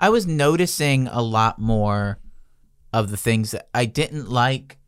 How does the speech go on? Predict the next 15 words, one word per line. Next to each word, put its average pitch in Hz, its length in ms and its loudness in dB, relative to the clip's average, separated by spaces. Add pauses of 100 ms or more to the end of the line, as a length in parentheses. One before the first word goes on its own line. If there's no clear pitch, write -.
(180)
I 120 80 -4
really 104 340 -2
didn't 82 320 -12
like. - 420 -16
Like 120 300 0
when, 127 400 0
like, 127 320 -2
the 123 220 -4
big 147 300 0
thing 107 340 -2
for 104 160 -4
me 98 420 -4 (420)
is 107 640 2 (400)
humans 143 400 2
are 104 440 4